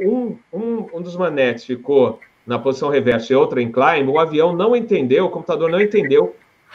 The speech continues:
que essa tripulação queria pousar no, no, no, no aeroporto. Então, por isso que não reduziu, né, não se reduziu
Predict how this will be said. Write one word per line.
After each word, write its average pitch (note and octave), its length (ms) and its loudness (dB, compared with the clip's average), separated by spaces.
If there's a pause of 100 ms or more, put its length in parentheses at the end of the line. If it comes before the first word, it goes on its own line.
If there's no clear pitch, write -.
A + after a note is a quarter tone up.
(140)
que F3 80 0
essa - 240 4
tripulação G3 840 0 (280)
queria F3+ 400 0
pousar E3+ 800 -2 (460)
no, A2 920 -2 (320)
no, A#2 260 -2
no, A2+ 280 -4
no A2+ 100 -6
aeroporto. A2 520 -4
Então, A#2+ 320 -2
por E3 200 -2
isso F#3 440 -2
que - 160 -6
não D3+ 180 2
reduziu, D#3+ 720 -4 (320)
né, B2 160 2
não C3+ 140 2
se C#3 200 -6
reduziu C3+ 680 2